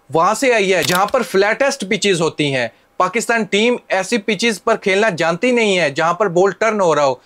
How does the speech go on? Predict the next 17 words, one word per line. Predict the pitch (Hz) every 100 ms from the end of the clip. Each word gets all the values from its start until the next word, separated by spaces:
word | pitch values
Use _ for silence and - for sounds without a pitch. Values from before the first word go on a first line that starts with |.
| -
भाई | 160 240
मैं | 254
अभी | 226 220
आपके | 226 214 - 226
सामने | 226 208 214
स्टैट | 202 170 180 196
रखता | 202 - 160
हूं | 196 226
जिसने | 165 185 214
ये | 208
बात | 147 156 165
की | - 180
है | 156 190
आयरलैंड | 214 175 180 180 165
के |
कैप्टन | 180 147 175 165
ने। | 175